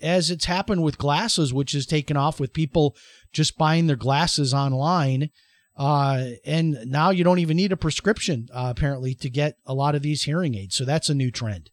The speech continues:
Toys R Us, which,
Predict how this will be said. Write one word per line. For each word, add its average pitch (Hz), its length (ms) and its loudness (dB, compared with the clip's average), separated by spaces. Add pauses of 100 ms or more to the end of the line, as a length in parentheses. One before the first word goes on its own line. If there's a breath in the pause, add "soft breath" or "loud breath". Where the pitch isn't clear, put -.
(560 soft breath)
Toys 240 400 4
R 220 300 2
Us, 151 460 0 (500 soft breath)
which, - 440 2